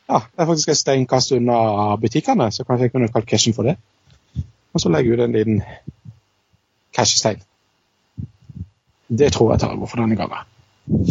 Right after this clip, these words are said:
Så får vi bare se her. Skal vi se, nå må jeg ta så plotte litt inn på mobilen her om, eh, koordinatene blir go-, greie. Får meg koordinatene. Ja,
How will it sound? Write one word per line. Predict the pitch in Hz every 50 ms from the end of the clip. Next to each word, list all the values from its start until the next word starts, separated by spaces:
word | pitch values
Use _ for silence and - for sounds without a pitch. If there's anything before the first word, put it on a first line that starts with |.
| - - - - - - - - - - -
Så | 143 147
får | 160 185
vi | 202 190 175 - - -
bare | 175 175 175
se | - 190 185
her. | 185 175 127 -
Skal | - 151
vi | 147 156
se, | 147
nå | 151 156
må | 160 160
jeg | -
ta | - 156 156
så | - - 160 151 139 127 104 - - - - - - - - - - - - - - - - - - - - - - - -
plotte | - - 127 - - - -
litt | 135 127 - 131 123
inn | 123 123 - -
på | 127 123 123 120
mobilen | 123 117 - - - - 196 208
her | 220 247 294 - - 156
om, | 143 143 139 139
eh, | 127 127 123 117 110 - - - - - - - - - - - _ -
koordinatene | - - - - - - - 147 - - 170 175
blir | 175 185 180 165
go-, | 175 - - - - _ _ -
greie. | 139 160 160 170 185 202 240 247 - - - - - - - - - _ _ _ - - _ _ _ _ _ _ _ _ - - - - - - - - - - - -
Får | 123 120
meg | 123 131 127 - - -
koordinatene. | - 120 120 120 117 120 120 - 123 147 160 175 190 190 - - - - - 196 196 202 202 202 202 202 202 - - - - - - - - - - - - - - - - - - - - - - - _ _ _ _ _ _ _ _ _ _ - _ _ _ _ - - -
Ja, | - - - 135 147